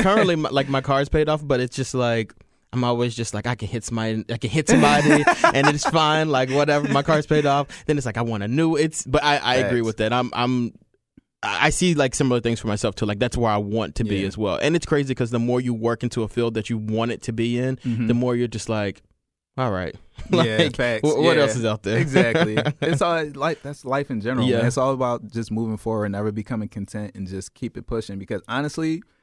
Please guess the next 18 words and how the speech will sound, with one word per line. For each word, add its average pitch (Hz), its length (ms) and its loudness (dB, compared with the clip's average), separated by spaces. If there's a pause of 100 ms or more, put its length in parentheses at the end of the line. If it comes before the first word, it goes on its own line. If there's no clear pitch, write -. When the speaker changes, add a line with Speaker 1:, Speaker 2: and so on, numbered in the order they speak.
(880)
Speaker 2:
nineteen-year-old 143 720 -2
me 160 140 -4
will 143 100 0
look 120 160 -6
at 123 100 -2
me 120 120 -2
now 120 240 -4
and 113 100 -6
say, 107 380 -10
"Yo, 104 160 -14
you 117 180 -12
got 135 280 -4
it." - 160 -12
You 127 140 -8
know 151 40 4
Speaker 1:
I - 20 2
think 156 140 2
Speaker 2:
what 156 80 4